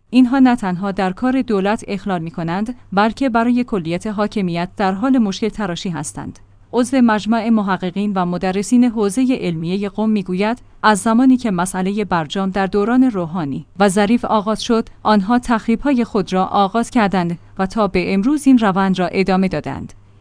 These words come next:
این جریان قصد دارد در برابر هر نوع توسعه، اصلاحات و بهبودی را سد کند.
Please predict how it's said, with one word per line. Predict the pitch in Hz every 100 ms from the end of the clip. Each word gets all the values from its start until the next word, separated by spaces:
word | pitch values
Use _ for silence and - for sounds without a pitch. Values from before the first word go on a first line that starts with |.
| -
این | 285 294
جریان | 262 185 196 214 247
قصد | 269 -
دارد | 196 185 190
در | 208 185
برابر | 208 202 233 240
هر | 214 262
نوع | 254 262
توسعه، | 262 254 - 240 220
اصلاحات | - 220 233 208 226 226 208
و | 196
بهبودی | 196 196 233 220
را | 214 214
سد | - 220 165
کند. | - 139 135